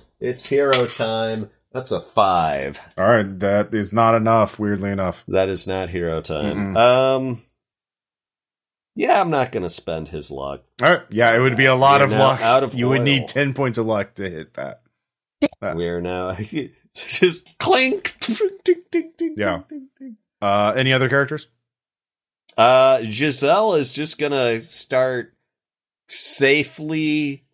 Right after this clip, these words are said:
Speaker 1: climbing. She's gonna help Ambrietta. The two of them are gonna help each other climb 'cause they are both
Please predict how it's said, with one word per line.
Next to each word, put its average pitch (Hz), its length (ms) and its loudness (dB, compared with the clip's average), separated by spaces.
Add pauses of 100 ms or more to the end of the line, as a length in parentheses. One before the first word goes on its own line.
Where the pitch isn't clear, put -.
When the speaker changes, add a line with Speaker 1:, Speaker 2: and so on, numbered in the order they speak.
Speaker 1:
climbing. 135 720 2
She's 147 180 -8
gonna 143 220 -2
help 127 420 0
Ambrietta. 110 680 2
The 90 100 -2
two 117 240 0
of 95 120 0
them 101 180 2
are 90 60 0
gonna 92 260 0
help 90 300 0
each - 220 -4
other 82 240 0
climb 80 440 0
'cause - 180 -8
they 107 140 0
are 87 80 2
both 73 440 -2